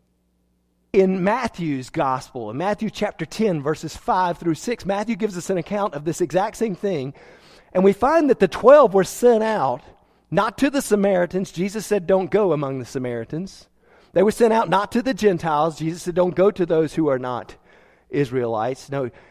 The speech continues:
Jesus tells his people to go to the sheep of Israel only.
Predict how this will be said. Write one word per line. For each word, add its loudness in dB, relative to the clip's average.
Jesus -4
tells 2
his -2
people -6
to -2
go 4
to -6
the -4
sheep -6
of -4
Israel 0
only. 2